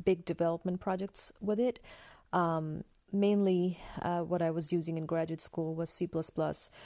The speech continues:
for the bulk of my work. And then lately in my, uh, uh, most recent job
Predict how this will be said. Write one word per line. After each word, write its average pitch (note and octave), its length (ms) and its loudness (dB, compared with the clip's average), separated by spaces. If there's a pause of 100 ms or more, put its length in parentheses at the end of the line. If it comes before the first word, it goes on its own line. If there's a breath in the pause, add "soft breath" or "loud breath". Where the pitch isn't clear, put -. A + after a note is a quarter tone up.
(260 loud breath)
for E3+ 420 2
the F3 160 2
bulk E3+ 300 2
of - 120 -2
my D#3 120 2
work. D3+ 420 -2 (1080)
And G3 100 4
then F#3 120 4
lately F#3 340 2
in E3+ 120 0
my, E3 360 -2
uh, D#3+ 420 -4 (800 soft breath)
uh, - 240 -2
most G3+ 320 0
recent F#3+ 320 2
job E3+ 520 2